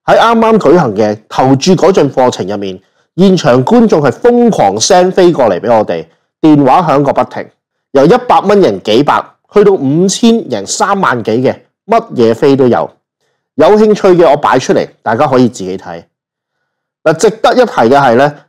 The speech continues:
人人都以為自己識睇雲數據，嚟到之後，我發現原來有一半以上嘅人其實係唔識睇啊！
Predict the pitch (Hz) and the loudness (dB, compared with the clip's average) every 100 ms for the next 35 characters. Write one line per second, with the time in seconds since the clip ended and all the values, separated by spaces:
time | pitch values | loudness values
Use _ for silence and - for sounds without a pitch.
0 | - 147 156 160 151 180 277 220 185 170 | -2 2 4 4 2 2 2 2 2 2
1 | 120 98 131 120 135 180 - 117 135 - | 2 0 -2 -2 -2 -2 -2 -2 -2 -4
2 | _ 107 90 85 113 104 113 92 - _ | _ -4 -4 -4 -2 0 -2 -4 -10 _
3 | _ _ - 151 180 190 233 247 247 175 | _ _ -2 2 4 4 2 2 2 2
4 | 113 - - 135 139 123 117 104 95 95 | 0 -4 -4 -2 0 -2 -2 -4 -6 -2
5 | 135 190 185 - 135 120 107 117 110 95 | 0 0 -4 -4 0 0 -2 -4 -2 -2
6 | 104 101 82 - _ _ - 101 120 117 | -2 -4 -4 -12 _ _ -4 -2 -2 -2
7 | 87 90 139 - 85 92 | -4 -4 -6 -4 -4 -6